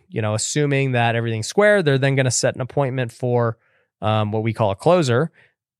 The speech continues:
and as soon as possible, right? We don't wanna have time delay, right? If somebody's talking to you right there, I mean, heck, if we could talk to 'em right then and there, we will.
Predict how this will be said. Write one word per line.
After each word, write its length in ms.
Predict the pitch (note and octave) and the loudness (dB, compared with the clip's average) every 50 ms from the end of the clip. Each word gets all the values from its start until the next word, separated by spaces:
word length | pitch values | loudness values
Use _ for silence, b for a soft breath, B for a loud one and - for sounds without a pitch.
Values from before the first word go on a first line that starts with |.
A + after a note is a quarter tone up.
| _ _ _ _ _ | _ _ _ _ _
and 560 | A#2+ A#2+ A#2+ A#2 A#2 A2+ A2+ A2 A2 G#2+ - - - - | -4 -2 0 0 0 0 -2 -2 -4 -6 -8 -10 -10 -8
as 140 | A#2 A#2 A2 | -8 -8 -6
soon 160 | - B2 A2+ | -6 -6 -6
as 100 | G#2+ - | -8 -6
possible, 400 | - A#2 G#2 G2+ - - - - | -4 -2 -2 -2 -2 -6 -12 -12
right? 240 | - G#2+ G#2 G#2 G2 | -10 -8 -6 -6 -6
We 80 | A2 A2 | -6 -4
don't 200 | A#2 A#2 A2 A2+ | -4 -4 -6 -6
wanna 220 | A2 A2 A2 G#2 | -6 -6 -6 -6
have 360 | - A2+ A2 G#2 G2+ - - _ _ _ _ _ _ | -6 -6 -6 -6 -8 -12 -18 _ _ _ _ _ _
time 280 | - - A2+ G#2+ G#2+ G#2 | -8 -6 -4 -4 -4 -4
delay, 380 | G2 F2+ - B1 A2+ A2+ - _ _ _ _ _ - | -6 -8 -10 -12 -12 -14 -16 _ _ _ _ _ -8
right? 180 | G#2 G#2 A2 | -6 -6 -6
If 100 | - - | -6 -8
somebody's 300 | - A#2 A#2 B2 C3 - | -6 -6 -4 -4 -4 0
talking 260 | - D#3 D#3 E3 E3 | 0 0 2 2 2
to 20 | D#3+ | 0
you 80 | D#3 | 2
right 140 | D#3 D3+ D3 | 2 2 2
there, 240 | D#3 E3 F3 F3 - - | 2 2 2 2 0 -2
I 60 | B2+ | -2
mean, 220 | B2 A#2 A2 A#2 A#2 | -2 -2 -2 -4 -2
heck, 320 | - F3 C#3+ - - - b b b b b b b _ | 0 0 0 0 -2 -10 b b b b b b b _
if 80 | - A2+ | -2 0
we 120 | C#3+ F3+ | 2 2
could 100 | A3 G3 | 2 2
talk 240 | - F3+ F3+ F3 - | 4 4 2 4 2
to 80 | - C#3+ | 0 0
'em 120 | B2 G#2+ | 0 0
right 300 | G#2+ B2+ D3 E3+ F3 D3+ | 0 2 2 2 2 2
then 160 | D3+ D#3 D#3 D3+ | 2 2 2 2
and 140 | C#3 C3 | 2 2
there, 320 | C3 C3+ B2+ G#2+ G2 - - _ - | 2 2 2 0 -2 -6 -12 _ -10
we 200 | - A#2 A#2+ A#2+ | -6 -4 -4 -2
will. 400 | A2+ A#2 A2+ G#2 F2 - - | -2 -2 -2 -2 -4 -8 -12